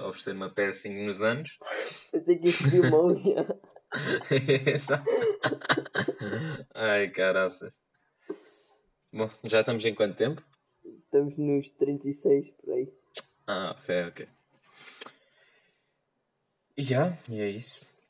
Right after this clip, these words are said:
Speaker 1: No, na P S Vita, epá, esse por acaso sempre curti foi os jogos de futebol. Por acaso curti sempre.
Speaker 2: Mano, eu não sei, mas quando eu peguei na P S Vita, ganhou uma panca, tipo, mas só por aquele, aquela versão, tipo, no Minecraft,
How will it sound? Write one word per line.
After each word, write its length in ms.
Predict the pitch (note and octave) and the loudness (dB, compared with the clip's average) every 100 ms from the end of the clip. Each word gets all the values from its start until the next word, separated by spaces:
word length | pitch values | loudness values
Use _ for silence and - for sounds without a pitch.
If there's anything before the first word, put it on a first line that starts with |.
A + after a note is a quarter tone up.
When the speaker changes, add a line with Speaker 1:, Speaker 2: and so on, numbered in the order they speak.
| - - | -18 -6
Speaker 1:
No, 420 | A#2 B2 A#2+ A2 | -2 0 0 -2
na 120 | G#2+ | -2
P 120 | A2 | 0
S 180 | A#2 A2+ | 0 0
Vita, 280 | A#2+ A2+ A2 | -4 -4 -4
epá, 220 | G#2+ G2 | -2 -2
esse 220 | A2 - | -2 -4
por 140 | C3+ C3+ | -8 -4
acaso 200 | C3+ C3+ | -2 -2
sempre 440 | C3+ B2+ C3 B2 A2+ | -4 -4 -4 -4 -8
curti 320 | - A2 A#2 | -10 -8 -6
foi 220 | A#2+ A#2+ A2 | -6 -6 -6
os 80 | |
jogos 280 | G#2 A2 G#2+ | 0 0 -2
de 60 | - | -10
futebol. 380 | - - E2+ - _ _ _ _ _ _ - - - | -12 -6 -8 -8 _ _ _ _ _ _ -20 -14 -14
Por 120 | - G2 | -8 -6
acaso 260 | G#2+ - | -6 -6
curti 260 | - F#3 G#2 | -8 -8 -8
sempre. 300 | - F3+ E3+ | -8 -6 2
Speaker 2:
Mano, 140 | F3 | 4
eu 80 | E3+ | 6
não 120 | F#3 F#3+ | 6 4
sei, 360 | F#3+ F3 D#3+ - | 6 6 6 2
mas 280 | D#3+ D#3 D3 | 4 2 0
quando 220 | - F3 | 2 4
eu 120 | E3+ | 4
peguei 220 | E3 E3 | 4 4
na 100 | E3+ | 4
P 140 | E3 E3 | 4 4
S 200 | D3+ - | 4 2
Vita, 380 | D3+ D3+ E3+ F3+ _ _ _ _ _ _ _ _ _ _ _ _ | 2 4 2 0 _ _ _ _ _ _ _ _ _ _ _ _
ganhou 480 | C3+ D3+ F3+ G3 G3 | 2 6 8 8 8
uma 220 | G3 F3 | 10 8
panca, 640 | - F3+ F3 F3 F3+ F3+ - | 8 4 4 6 4 4 2
tipo, 180 | F3 E3+ | 2 4
mas 160 | F3 F#3 | 4 4
só 100 | A#3+ | 2
por 200 | G#3+ G#3+ | 6 6
aquele, 480 | G#3 G3+ F#3 D#3+ - | 6 8 6 6 4
aquela 260 | E3+ F#3 F3+ | 8 8 8
versão, 300 | - E3+ D#3+ | 6 0 0
tipo, 180 | E3 | -2
no 120 | D#3 F3+ | 2 4
Minecraft, 720 | F#3+ F#3 D#3 F#3 E3 D#3+ | 4 4 2 4 4 2